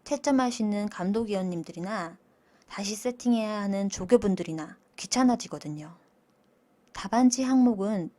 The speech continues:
빼먹은 곳 없이 정확하게 적어주시고요. 정비 및 조치사항 칸이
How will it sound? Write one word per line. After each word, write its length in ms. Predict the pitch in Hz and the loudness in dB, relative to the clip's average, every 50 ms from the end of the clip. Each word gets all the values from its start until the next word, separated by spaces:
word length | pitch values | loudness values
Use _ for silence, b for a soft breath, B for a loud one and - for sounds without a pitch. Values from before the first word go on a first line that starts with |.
| _ - | _ -2
빼먹은 420 | 269 285 302 320 302 - 277 269 | 0 2 2 2 4 4 4 4
곳 160 | - 262 220 | 4 4 0
없이 260 | 185 - - - 220 | 0 -2 -4 -6 -8
정확하게 480 | 196 - 180 180 202 226 - 269 247 254 | -6 -6 -4 -4 -4 -2 -2 -2 -2 -2
적어주시고요. 840 | 240 - 170 - 170 165 165 - - 170 - 196 233 277 294 262 240 - _ _ _ _ _ _ _ _ _ _ _ _ _ _ _ _ _ _ _ _ | -4 -6 -6 -6 -6 -6 -6 -6 -8 -6 -4 -2 0 0 0 -2 -4 -8 _ _ _ _ _ _ _ _ _ _ _ _ _ _ _ _ _ _ _ _
정비 320 | - - 202 202 190 220 226 | -8 -4 -2 -2 0 2 2
및 160 | 233 233 233 | 2 2 2
조치사항 600 | - 208 185 - - 233 226 247 233 226 226 226 | 0 -4 -4 -4 -4 -2 0 2 4 4 4 2
칸이 500 | - - 226 214 220 233 254 247 240 - | 0 0 0 2 4 4 4 2 0 -4